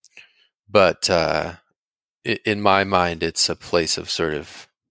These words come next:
um, you know, like, genuine, uh, iconoclasts.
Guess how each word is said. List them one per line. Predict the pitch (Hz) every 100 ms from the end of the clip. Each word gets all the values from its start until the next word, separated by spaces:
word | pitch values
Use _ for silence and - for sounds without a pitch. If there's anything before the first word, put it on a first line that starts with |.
| _ _ _ _ _ _ _ -
um, | 95 85 78 - 64 58 - - _ _ _ _ _ _ _ _ _
you | 160
know, | 107 95
like, | 107 - - - 98 _ _ _ _ _ _ -
genuine, | - 104 104 104 101 90 87 85 - _ _ _ _ _ _ _ _ _ _ _ -
uh, | 87 82 82 50 50 50 52 - - _ -
iconoclasts. | 87 - 90 80 - 73 - - - -